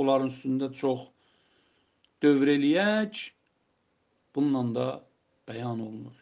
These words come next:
Nəticə bundan ibarətdir ki, Allah Təbarəkə və Təalanın zatın,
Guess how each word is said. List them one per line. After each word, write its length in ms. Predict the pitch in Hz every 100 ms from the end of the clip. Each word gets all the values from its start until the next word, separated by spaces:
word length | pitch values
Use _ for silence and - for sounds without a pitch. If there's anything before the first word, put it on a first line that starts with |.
| _
Nəticə 640 | 151 185 - 220 180 214 214 208 - _ _ _ _ _ _ _ _ - _ _ _ _ _ _ _ _ _
bundan 340 | 135 151 180 165
ibarətdir 560 | 143 135 165 - 143 -
ki, 120 | 143 120 - _ _ _ _ _ _ _ _ _ _ _ _ _ -
Allah 340 | 139 139 139 120
Təbarəkə 640 | 135 131 139 135 131 135
və 100 | 139 131
Təalanın 840 | - 139 139 139 139 135 143 135 139 135 - _ _ _ _ _ _ _ _ _ -
zatın, 960 | 127 117 117 143 143 135 127 196 214